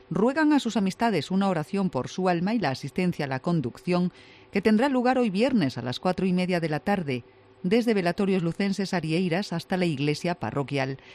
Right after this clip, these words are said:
de San Lorenzo de Recimil, Lugo, donde a las cinco se celebrará el funeral por su eterno descanso y seguidamente la inhumación en el panteón familiar,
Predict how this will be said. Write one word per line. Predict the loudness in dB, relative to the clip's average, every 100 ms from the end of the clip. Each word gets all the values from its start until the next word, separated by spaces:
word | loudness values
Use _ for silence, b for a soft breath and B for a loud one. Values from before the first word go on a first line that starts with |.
| B 0
de | 2
San | 2 2 2
Lorenzo | 4 2 2 0
de | -2 0 0
Recimil, | 0 0 0 2 2 2 -6 -4
Lugo, | 0 0 0 -6 -10 -20 _ _ B B B
donde | B 4 4
a | 4
las | 2 4
cinco | 4 4 0
se | -6
celebrará | -2 0 0 2 0
el |
funeral | 0 0 0 0
por | -2 -4
su | -4
eterno | -4 -2 -2 -2
descanso | -4 0 0 0 -4 B B B
y | -4
seguidamente | -2 0 0 2 2 2
la | 0
inhumación | 0 2 0 0 2 4
en | 2
el | 0
panteón | -2 -6 -2 0 0
familiar, | -2 -6 -4 0 0